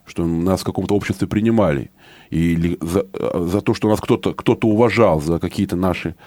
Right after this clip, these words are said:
э, внешние земные качества, а за то, насколько наша душа была человеческой. То есть человек судится, э, на том основании,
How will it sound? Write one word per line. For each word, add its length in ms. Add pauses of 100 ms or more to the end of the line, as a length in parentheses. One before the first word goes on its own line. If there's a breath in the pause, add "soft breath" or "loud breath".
(540 loud breath)
э, 340
внешние 920
земные 680 (160)
качества, 600 (320 loud breath)
а 80
за 140
то, 160
насколько 420
наша 240
душа 460 (360 soft breath)
была 340 (180 soft breath)
человеческой. 840 (260 soft breath)
То 100
есть 240 (160 loud breath)
человек 580
судится, 520 (520 loud breath)
э, 140
на 140
том 240
основании, 540